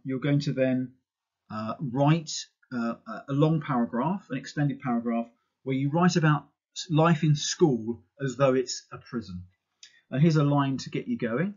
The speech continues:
So, um, here's a first line. If you need it, you don't have to use this line, um, but it's, it might get you going if you're not sure how to start. "School is a prison. We come to school to serve our sentence." Okay,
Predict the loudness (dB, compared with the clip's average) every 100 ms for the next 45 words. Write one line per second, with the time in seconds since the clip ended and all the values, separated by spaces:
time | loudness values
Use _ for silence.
0 | _ -12 -4 -2 -2 -4 -8 _ _ _
1 | _ -10 -8 -2 -2 -2 0 0 0 -2
2 | -2 -2 2 4 4 2 -2 -2 -2 -2
3 | -2 -4 -4 -6 -4 -6 -10 -10 -12 -10
4 | -10 _ _ _ _ _ _ -16 -8 -4
5 | -4 -2 -4 -4 -10 -8 -6 -2 -4 -4
6 | -6 -4 -2 0 0 -2 -4 -4 -6 -10
7 | -8 -8 -8 -10 -10 -10 -14 _ _ _
8 | _ _ _ -8 -6 2 4 4 2 -2
9 | _ _ _ -10 -10 -10 -4 -4 -4 -8
10 | -10 _ _ _ _ _ _ _ -2 0
11 | 2 0 -2 -4 0 0 0 -8 _ _
12 | _ -10 -6 -2 0 -2 -8 -12 -12 -8
13 | -6 -6 -8 -12 -12 -20 _ _ _ _
14 | _ _ _ _ _ _ _ _ _ _
15 | _ _ _ -8 -2 4 2 2